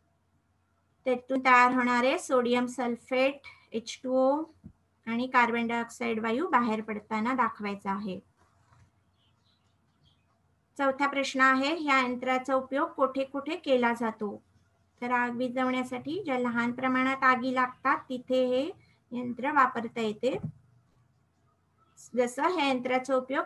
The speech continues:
थोड्या प्रमाणात आग विझवण्याकरता होतो, जसं लहान हॉटेल्स, शाळा, शाळा, कॉलेज, कॉलेजमधील प्रयोगशाळा, लग्नाचे हॉल, इथे अशी यंत्रे ठेवलेली असतात,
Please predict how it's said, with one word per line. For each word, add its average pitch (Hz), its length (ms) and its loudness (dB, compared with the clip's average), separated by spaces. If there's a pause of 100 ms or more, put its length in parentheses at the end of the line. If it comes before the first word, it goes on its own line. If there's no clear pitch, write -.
(120)
थोड्या 262 300 4
प्रमाणात 285 520 2
आग 262 240 8
विझवण्याकरता 254 840 -2
होतो, 269 560 2 (920)
जसं 247 220 -4
लहान 247 360 0
हॉटेल्स, 247 720 0
शाळा, 220 440 4
शाळा, 226 460 4
कॉलेज, 233 460 0 (500)
कॉलेजमधील 233 600 -2
प्रयोगशाळा, 226 880 0 (100)
लग्नाचे 220 520 -4
हॉल, 226 380 2 (440)
इथे 240 280 -6
अशी 247 280 -2
यंत्रे 247 400 0
ठेवलेली 247 480 0
असतात, 262 380 0